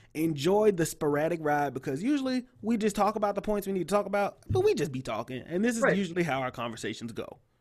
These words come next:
Speaker 2: Right. And this is just how it is. And it's, it's good to have a support system. And if we can be that support system for you,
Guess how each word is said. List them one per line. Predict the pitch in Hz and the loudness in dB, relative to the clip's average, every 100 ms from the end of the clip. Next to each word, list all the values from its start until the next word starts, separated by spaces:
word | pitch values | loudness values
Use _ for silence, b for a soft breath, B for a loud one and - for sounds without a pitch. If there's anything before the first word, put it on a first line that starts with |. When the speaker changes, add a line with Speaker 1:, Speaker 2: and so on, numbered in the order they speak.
| _ | _
Speaker 2:
Right. | 233 196 - _ | 0 0 -6 _
And | 160 156 | -2 0
this | 165 - | 0 -4
is | 151 | -8
just | 165 | -4
how | 185 175 | 0 2
it | 175 | 4
is. | 190 101 - | 4 2 -8
And | 147 | -4
it's, | 147 - - | -4 -4 -8
it's | 170 - | -10 -8
good | 131 165 151 | -2 0 2
to | 156 | 2
have | 156 | 2
a | 143 | 0
support | - - 156 156 | -6 -2 0 0
system. | - 160 208 196 | -4 -6 -4 -2
And | 143 | -4
if | 139 | -2
we | 175 | -2
can | 180 175 | -2 0
be | 180 | 2
that | 180 | 2
support | 180 165 190 196 | 0 -2 0 0
system | - 196 208 185 | -2 -2 -4 -6
for | 190 | -2
you, | 196 208 254 | 0 0 -2